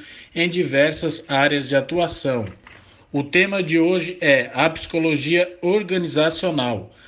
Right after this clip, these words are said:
Para falar do tema, falamos com a psicóloga Juliana Alquini Lemos, profissional com mais de vinte anos de atuação em indústrias de gr-, grande porte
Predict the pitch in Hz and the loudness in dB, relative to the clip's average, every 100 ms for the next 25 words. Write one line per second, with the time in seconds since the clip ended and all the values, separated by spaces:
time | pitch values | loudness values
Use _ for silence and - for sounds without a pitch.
0 | - - _ - 160 202 202 170 139 123 | -20 -20 _ 0 0 0 0 0 2 0
1 | 113 110 139 160 147 107 110 131 139 175 | -4 -2 2 2 2 -2 0 0 0 -2
2 | 175 - 160 160 - 147 - 135 147 143 | -4 0 0 0 -4 -6 0 2 2 0
3 | 147 180 170 143 160 180 - 165 165 - | 0 2 2 2 2 -2 0 0 0 0
4 | 160 175 175 165 139 156 170 143 95 - | -4 -2 -4 -4 0 2 2 0 -6 -10
5 | - - - - - 135 127 - 135 135 | -18 -20 -20 -20 -2 -2 -2 -2 0 2
6 | 151 165 156 139 151 190 175 160 147 175 | 2 2 -2 0 0 0 0 -2 -2 -4
7 | - 151 160 147 139 147 147 139 123 - | -2 -2 0 -2 0 0 2 0 0 -2
8 | 147 165 156 151 135 160 190 - 175 151 | -2 -2 -2 -2 0 0 -2 -2 -2 0
9 | 143 139 165 151 139 165 190 - 147 127 | -2 0 0 -2 0 0 -2 0 2 4
10 | 110 - | 0 -8